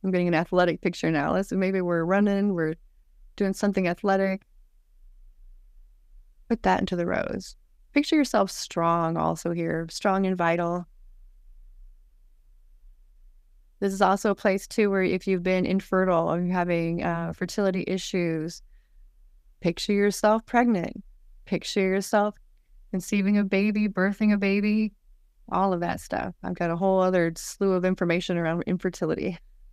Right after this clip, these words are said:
So hit me up for that. Um, there we go. Whatever you want to create next.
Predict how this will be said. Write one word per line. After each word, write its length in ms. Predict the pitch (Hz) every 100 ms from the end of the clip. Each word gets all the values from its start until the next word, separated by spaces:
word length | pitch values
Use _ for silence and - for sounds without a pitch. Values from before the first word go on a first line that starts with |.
| _ 254 -
So 260 | - 185 - - _ _ -
hit 100 | 196
me 120 | 185
up 120 | 196
for 120 | 185
that. 320 | 185 202 247 - _ - _ _
Um, 480 | 190 185 180 170 170 _ - -
there 100 | 180
we 120 | 175
go. 440 | 175 185 208 254 277 - _ _ - - - -
Whatever 240 | 208 240
you 60 | 277
want 180 | 285 277
to 80 | -
create 240 | 247 226
next. 480 | 180 - - -